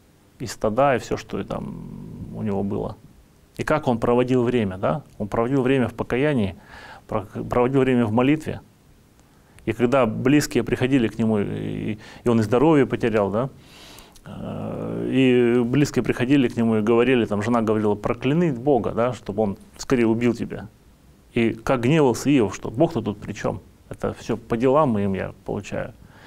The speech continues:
И когда исполнилось время е-, его, там, необходимой молитвы, покаяния,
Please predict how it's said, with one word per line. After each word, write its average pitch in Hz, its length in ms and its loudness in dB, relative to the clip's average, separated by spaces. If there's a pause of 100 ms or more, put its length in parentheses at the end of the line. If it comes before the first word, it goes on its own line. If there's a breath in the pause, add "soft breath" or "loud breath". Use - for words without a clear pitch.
(680 loud breath)
И - 60 -2
когда 135 380 2
исполнилось 117 580 4
время 120 440 2 (1040)
е-, 135 420 -6
его, 113 340 4 (140)
там, 117 340 -8
необходимой 127 520 2
молитвы, 120 360 2
покаяния, 127 640 2